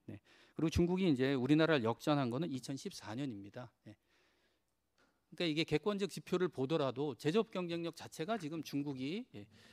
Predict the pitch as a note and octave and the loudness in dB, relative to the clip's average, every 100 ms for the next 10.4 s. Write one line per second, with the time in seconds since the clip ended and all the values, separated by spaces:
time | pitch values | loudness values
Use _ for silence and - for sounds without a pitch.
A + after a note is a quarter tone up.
0 | - - A#2+ D3+ - - G3 G#2+ B2+ C3+ | -12 -2 0 0 -2 -4 -2 -2 -4 -6
1 | F#3+ F3+ B2 G#2 A2 G#2+ _ _ - - | -4 -2 -2 -4 -6 -10 _ _ -18 -12
2 | - - E3+ G#3 A3 G3 - - C#3+ C#3+ | -12 -6 0 4 6 4 0 -6 -2 2
3 | C#3 B2+ F3 G#3+ G3 - F3+ E3+ D#3+ C3+ | 4 6 8 6 2 0 2 2 0 -2
4 | C3+ D#3 C#3 F#3 - E3 D#3+ D3+ A2 A#2 | 0 0 2 2 2 0 2 -2 -2 -4
5 | B2 - A2 A2 G#2+ - _ _ _ - | -6 -6 -6 -6 -6 -10 _ _ _ -8
6 | C#3+ E3+ - D3 D#3+ D3+ C3+ D#3+ E3 D3+ | 0 0 2 2 2 2 2 2 2 2
7 | C3+ E3+ F#3+ A#2+ A#2 A2 - _ _ - | 4 2 0 -2 -2 -2 -4 _ _ -10
8 | A#2 B2 D#3 F3+ F#3+ B2 A2+ B2 C3 F#3 | -4 -2 0 0 0 0 -2 -2 -2 -2
9 | G#3 D3+ A2 A#2+ A#2+ B2+ B2 - C3 B2+ | 0 0 0 0 0 0 -2 -2 -4 -2
10 | A2 A#2 G#2+ | -4 -2 -4